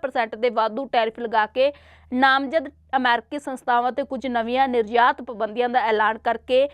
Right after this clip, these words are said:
ਜਵਾਬੀ ਕਾਰਵਾਈ ਕੀਤੀ ਹੈ। ਫੈਂਟਨਲ ਸੰਕਟ ਨੂੰ ਲੈ ਕੇ ਅਮਰੀਕਾ ਤੇ ਨਿਸ਼ਾਨਾ ਸਾਧਦੇ ਹੋਏ ਚੀਨ ਨੇ ਕਿਹਾ ਕਿ ਇਸ ਸੰਕਟ ਦੇ ਲਈ ਅਮਰੀਕਾ ਜ਼ਿੰਮੇਵਾਰ ਹੈ। ਅਮਰੀਕੀ ਲੋਕਾਂ ਪ੍ਰਤੀ ਮਨੁੱਖਤਾ ਤੇ ਸਦਭਾਵਨਾ ਦੇ ਕਾਰਨ ਅਸੀਂ ਇਸ ਮੁੱਦੇ ਦੇ ਨਾਲ ਨਜਿੱਠਣ ਦੇ ਵਿੱਚ ਅਮਰੀਕਾ ਦੀ ਮਦਦ ਕਰਨ ਦੇ ਲਈ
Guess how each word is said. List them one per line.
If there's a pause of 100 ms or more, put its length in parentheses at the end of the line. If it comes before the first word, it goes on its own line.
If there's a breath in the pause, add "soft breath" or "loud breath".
(240 loud breath)
ਜਵਾਬੀ
ਕਾਰਵਾਈ
ਕੀਤੀ
ਹੈ।
ਫੈਂਟਨਲ
ਸੰਕਟ
ਨੂੰ
ਲੈ
ਕੇ
ਅਮਰੀਕਾ
ਤੇ
ਨਿਸ਼ਾਨਾ
ਸਾਧਦੇ
ਹੋਏ (360 soft breath)
ਚੀਨ
ਨੇ
ਕਿਹਾ
ਕਿ
ਇਸ
ਸੰਕਟ
ਦੇ
ਲਈ (100)
ਅਮਰੀਕਾ
ਜ਼ਿੰਮੇਵਾਰ
ਹੈ। (360 soft breath)
ਅਮਰੀਕੀ
ਲੋਕਾਂ
ਪ੍ਰਤੀ
ਮਨੁੱਖਤਾ
ਤੇ
ਸਦਭਾਵਨਾ
ਦੇ
ਕਾਰਨ
ਅਸੀਂ
ਇਸ
ਮੁੱਦੇ
ਦੇ
ਨਾਲ
ਨਜਿੱਠਣ
ਦੇ
ਵਿੱਚ (340 loud breath)
ਅਮਰੀਕਾ
ਦੀ
ਮਦਦ
ਕਰਨ
ਦੇ
ਲਈ